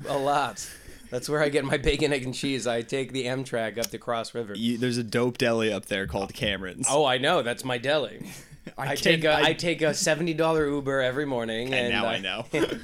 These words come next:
Speaker 2: <laughs> But there are, like, people who were in my area and then moved to the city have had drunk nights of, like, "We're taking the midnight train to Cross River. We're getting someone to
Speaker 1: Oh,
Speaker 2: pick us
Speaker 1: really?
Speaker 2: up.
Speaker 1: <laughs>
Speaker 2: We're going to Cameron's."
Speaker 1: That's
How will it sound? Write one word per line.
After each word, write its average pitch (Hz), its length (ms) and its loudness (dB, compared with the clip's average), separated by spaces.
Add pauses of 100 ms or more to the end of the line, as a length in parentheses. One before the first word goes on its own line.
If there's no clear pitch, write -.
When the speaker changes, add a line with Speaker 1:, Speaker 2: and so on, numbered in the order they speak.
Speaker 2:
<laughs> - 300 -14
But 156 160 -2
there 170 200 2
are, 156 180 -4
like, 139 340 -2 (140)
people 147 260 2
who 131 240 2
were 113 160 0
in 101 280 -4
my 95 220 -4
area 98 320 -4
and 95 100 -6
then 98 140 -6
moved 98 220 -6
to 107 80 -8
the 98 80 -6
city 90 300 -6
have 92 180 -8
had 95 200 -6
drunk 90 280 -10
nights 92 300 -8
of, 95 100 -10
like, 92 240 -8 (400)
"We're 139 160 2
taking 151 580 2
the 139 60 0
midnight 139 580 2
train 123 560 -2 (500)
to 165 280 0
Cross 143 460 2
River. 120 560 -2 (380)
We're 131 160 -2
getting 165 340 2
someone 160 420 2
to 143 100 -2
Speaker 1:
Oh, 147 80 4
Speaker 2:
pick 139 160 4
us 135 220 4
Speaker 1:
really? 131 100 4
Speaker 2:
up. 131 260 0 (140)
Speaker 1:
<laughs> 139 160 -6
Speaker 2:
We're 151 160 4
going 165 460 4
to 147 140 2
Cameron's." 147 1080 2
Speaker 1:
That's - 0 -